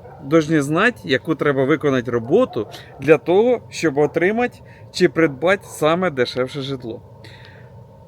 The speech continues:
Деталі я розкажу після того, коли я вам щас покажу, але ви повинні розуміти. <clears throat> Ціна менше чотирьох тисяч доларів.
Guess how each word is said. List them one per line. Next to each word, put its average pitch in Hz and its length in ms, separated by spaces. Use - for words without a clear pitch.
Деталі 143 760
я 160 160
розкажу 160 480
після 151 240
того, 160 260
коли 147 220
я 143 60
вам 139 140
щас 127 180
покажу, 147 640
але 165 280
ви 208 120
повинні 143 280
розуміти. 147 500
<clears throat> - 320
Ціна 190 240
менше 196 280
чотирьох 156 340
тисяч 135 280
доларів. 104 320